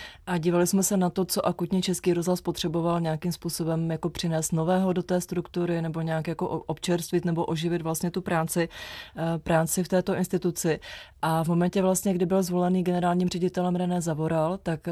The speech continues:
tak jsme dali dohromady právě už jakoby, eh, přímo ten tým nebo ten, ten útvar Kreativní hub. Je to útvar, kde jsou čtyři lidé, eh,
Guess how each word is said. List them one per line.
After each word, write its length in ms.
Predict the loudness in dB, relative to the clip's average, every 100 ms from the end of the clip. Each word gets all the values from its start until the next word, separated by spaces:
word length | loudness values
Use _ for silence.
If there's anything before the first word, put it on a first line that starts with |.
| -4
tak 140 | -4
jsme 160 | -2 0
dali 200 | 0 0
dohromady 480 | 0 0 0 -2
právě 320 | -2 -2 0 -2
už 180 | -2
jakoby, 580 | -2 -2 0 2 2 0 -4
eh, 60 | -6 -6 -6
přímo 340 | -4 0 2 2
ten 220 | 0 -2
tým 260 | -2 -2 -2
nebo 200 | -2 -4
ten, 280 | -4 -4 -4
ten 180 | -2 -2
útvar 360 | -2 -2 0 0
Kreativní 580 | 0 -4 -2 2 4 4
hub. 240 | 2 0 -8 -14 -14 -14 -16 -4
Je 120 | 0
to 120 | 4
útvar, 280 | 4 6 4
kde 140 | 4 2
jsou 160 | 2
čtyři 340 | 0 0 0 0
lidé, 500 | 0 2 2 0 -4
eh, 60 | -4